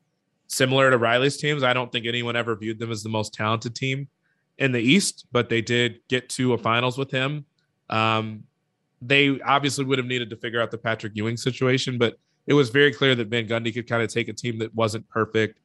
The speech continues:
and really keep them in contention. And, um, the fan base still loves that dude. You know, like, maybe that's a good indication of what it would have been like for someone like Riley had he just never left. Um, although I guess Riley had won his championships before and Van Gundy hasn't. So,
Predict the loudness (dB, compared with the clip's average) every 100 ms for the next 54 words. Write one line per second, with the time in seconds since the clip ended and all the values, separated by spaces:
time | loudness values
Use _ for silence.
0 | _ _ _ -4 0 2 2 2 0 -2
1 | -2 -4 -6 -8 -8 -8 -8 -12 -16 _
2 | -4 0 0 -2 -8 _ _ _ _ -2
3 | 2 4 2 0 -10 -4 -2 2 2 2
4 | 0 0 0 2 2 2 0 -2 -6 -6
5 | -12 -12 -14 _ _ _ _ -4 2 4
6 | 4 2 2 2 2 2 0 0 0 0
7 | -2 -4 -4 -8 -2 -2 -2 -4 -4 -6
8 | -4 -6 -6 _ _ _ _ -2 2 2
9 | 2 2 0 2 2 2 2 2 0 -2
10 | -2 -4 -6 -4 -2 -2 -2 -2 -4 -6
11 | -18 -20 _ _ _ -6 0 2 2 0
12 | -6 -14 _ _ _ -2 2 2 2 0
13 | 0 0 0 -2 -4 -4 -6 -6 -6 -8
14 | -8 -12 -8 -6 -4 -2 -4 -4 0 0
15 | 0 -2 0 0